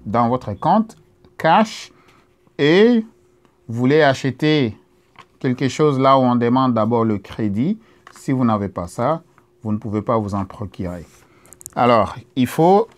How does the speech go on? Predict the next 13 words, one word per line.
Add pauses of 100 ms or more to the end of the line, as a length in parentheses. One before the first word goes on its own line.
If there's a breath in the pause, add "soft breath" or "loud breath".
(160)
c'est
la
même
chose.
J'ai,
j'encourage
toujours
les
gens. (420 soft breath)
Si
vous
êtes
là,